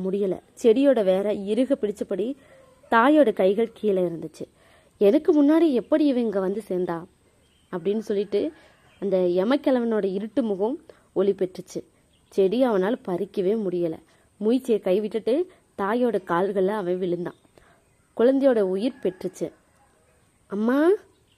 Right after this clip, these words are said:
அம்மா" அப்படின்னு கிழவன் வந்து தாயோட காலடியில கிடந்து புலம்புனான். கோடான கோடி செடிகளோட இதயமும் "அம்மா, அம்மா"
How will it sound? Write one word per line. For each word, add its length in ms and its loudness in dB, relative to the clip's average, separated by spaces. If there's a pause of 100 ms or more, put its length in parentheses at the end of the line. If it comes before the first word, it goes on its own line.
அம்மா" 420 -4 (360)
அப்படின்னு 360 -4
கிழவன் 440 -4
வந்து 260 -4
தாயோட 540 -4
காலடியில 560 -6 (460)
கிடந்து 380 -4
புலம்புனான். 480 -4 (440)
கோடான 520 -2
கோடி 260 -2
செடிகளோட 800 -2
இதயமும் 600 -4 (420)
"அம்மா, 460 0 (460)
அம்மா" 400 -4